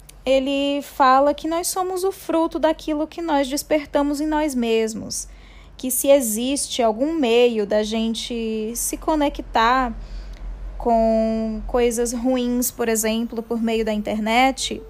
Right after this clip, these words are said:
pelo mesmo instrumento, existem meios da gente se conectar com coisas boas.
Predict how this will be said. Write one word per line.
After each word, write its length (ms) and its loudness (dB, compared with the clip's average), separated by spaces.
pelo 220 6
mesmo 400 4
instrumento, 880 -2
existem 440 -2
meios 520 2
da 100 2
gente 260 0
se 120 -6
conectar 680 -4
com 140 -4
coisas 440 4
boas. 760 -2